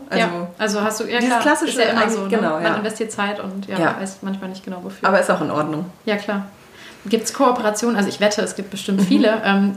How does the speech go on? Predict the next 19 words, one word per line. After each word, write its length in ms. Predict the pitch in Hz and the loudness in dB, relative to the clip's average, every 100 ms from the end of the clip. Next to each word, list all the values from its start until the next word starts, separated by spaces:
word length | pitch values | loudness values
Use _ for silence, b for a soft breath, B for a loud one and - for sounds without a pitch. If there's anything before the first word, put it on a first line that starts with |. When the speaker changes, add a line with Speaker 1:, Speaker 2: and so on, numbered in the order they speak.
| - | -4
Speaker 2:
die 180 | 214 214 | -4 0
du 320 | 208 214 - | 2 2 0
g-, 200 | - - | -6 -4
ganz 220 | 196 226 | -2 -2
bewusst 360 | - 208 247 - | -4 -2 -2 0
ablehnst 640 | 226 - 285 330 381 - | -2 -2 -2 -2 -4 -2
aus 180 | 226 247 | 0 0
gewissen 360 | 240 240 240 214 | -2 -2 -2 -2
Gründen? 420 | 190 220 240 330 | 0 -2 0 -2
Also 280 | 220 208 208 | 0 2 4
so, 140 | 196 214 | 4 4
dass 180 | 220 | 2
du 60 | 220 | 0
sagst, 300 | 202 208 208 - B B B B B - | 0 -2 -2 -12 B B B B B -12
vielleicht, 320 | - 247 240 | 0 0 2
dass 140 | 254 - | 0 0
du 200 | 240 233 | 2 2
nicht 300 | 233 233 - | 2 -2 -2
s-, 240 | 190 190 | -6 -6